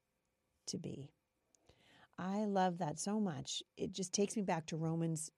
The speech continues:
chapter fifteen again in verse thirteen. "May the God of hope fill you with all joy and peace as you trust in him, so that you may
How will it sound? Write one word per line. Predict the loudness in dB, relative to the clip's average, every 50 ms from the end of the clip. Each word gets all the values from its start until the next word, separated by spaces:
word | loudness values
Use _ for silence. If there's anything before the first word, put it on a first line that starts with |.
| _ _ -4
chapter | -2 -2 -2 -2 -2 -4
fifteen | -4 -4 -6 -8 -8 -8 -6 -4 -2 -2 -2
again | -2 -4 -4 -6 -4 -4 -4
in | -4 -2
verse | -2 -2 -4 -4 -2
thirteen. | -2 -2 -2 -2 -2 -4 -2 -2 0
"May | -2 -2 -2
the | -2 -2
God | -2 -2 0 0 2 0
of | 0 -2
hope | -2 -2 -2 -2 -2 -4 -4
fill | 0 0 2 2
you | 2 2 0
with | -2 -4 -6 _ -4
all | -2 -2 0 0 -2
joy | -4 -4 -2 -2 -2 -2
and | -2 -2
peace | -2 -2 -2 -2 -2 -4
as | -4 -4 -4 -2 -2
you | -2 -2
trust | -4 -4 -12 -14 -10 -6 -6 -4 -4 -6 -4 -4
in | -2 -2
him, | -2 -2 -2 -2 -2 -2 -4 -10 -20 -20 -20 -20 -20 -12
so | -4 0 4
that | 4 4 4
you | 4 4 4 4
may | 4 2 0 0